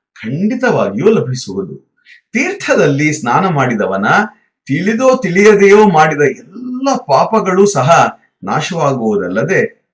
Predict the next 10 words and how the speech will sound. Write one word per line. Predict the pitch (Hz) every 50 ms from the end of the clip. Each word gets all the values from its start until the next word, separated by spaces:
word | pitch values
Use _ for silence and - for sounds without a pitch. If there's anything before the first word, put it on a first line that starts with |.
| _ -
ಮನುಷ್ಯನು | - 92 92 110 143 180 190 185 - - - 139 139 135 135 135 131 107
ದೀರ್ಘಾಯುಷ್ಯವಂತನಾಗಿ | 113 135 151 147 - - 143 160 156 165 160 147 - - 123 120 117 110 - 104 101 92 92 92 101 143 160 123 - - _ _ _ _ _ _ _ -
ಪುತ್ರ | 123 143 147 143 - _ - 190
ಪೌತ್ರ | 160 123 117 - - 101 143 185 202 - - 208
ಸಂಪತ್ತಿನಿಂದ | 190 135 131 120 147 147 196 196 190 - 151 139 127 117 110 104
ಕೂಡಿ | - - - 147 180 185 175 143 120 - - - _ _ _ _ - 90
ಅಂತ್ಯದಲ್ಲಿ | 107 151 214 277 269 - 277 240 170 135 123 107 92 95 90
ಸ್ವರ್ಗ | - - - - - 147 208
ಸುಖವನ್ನು | 220 214 - 156 135 - 151 139 135 123 110 101
ಅನುಭವಿಸಿ | 104 127 147 131 123 131 120 113 - - 160 143